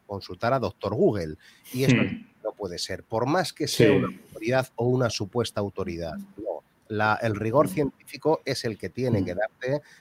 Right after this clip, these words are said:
Speaker 1: eh, la discriminación y la, y el diagnóstico,
Speaker 2: Hmm.
Speaker 1: ¿no? Lo que tú escuches, porque un fulano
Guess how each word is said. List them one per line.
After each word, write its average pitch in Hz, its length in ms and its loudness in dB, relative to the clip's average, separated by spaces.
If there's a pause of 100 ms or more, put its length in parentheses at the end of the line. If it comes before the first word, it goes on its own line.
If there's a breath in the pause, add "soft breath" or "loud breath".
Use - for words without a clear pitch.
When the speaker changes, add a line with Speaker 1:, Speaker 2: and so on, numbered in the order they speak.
(100)
Speaker 1:
eh, 85 720 -8
la 92 180 -8
discriminación 110 960 0
y 120 100 4
la, 92 300 0
y 87 100 -6
el 90 140 -8
diagnóstico, 92 640 -4
Speaker 2:
Hmm. - 80 -2
Speaker 1:
¿no? 117 240 -2
Lo - 160 -12
que - 80 -12
tú 107 140 -8
escuches, 139 500 -4
porque 110 300 -10
un 120 100 -4
fulano 123 600 -4